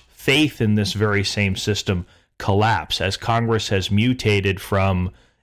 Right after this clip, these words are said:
a citizen legislature that exists to serve the needs of the people and address constituents' concerns.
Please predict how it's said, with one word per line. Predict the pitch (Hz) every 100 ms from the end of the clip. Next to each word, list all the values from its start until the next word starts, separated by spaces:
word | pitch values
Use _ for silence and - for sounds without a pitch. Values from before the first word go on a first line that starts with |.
| -
a | 104 101 95
citizen | - - 143 131 123 107
legislature | 123 123 113 - 101 95 104
that | 101
exists | 95 95 120 110
to | - -
serve | - - 113 107 104 98 - _ _
the | 95
needs | 95 110 113
of | 104
the | 87
people | 85 147 151 104 95
and | 90
address | 87 104 113 - - -
constituents' | - 95 - 113 - 104 90
concerns. | - 90 - 131 110 95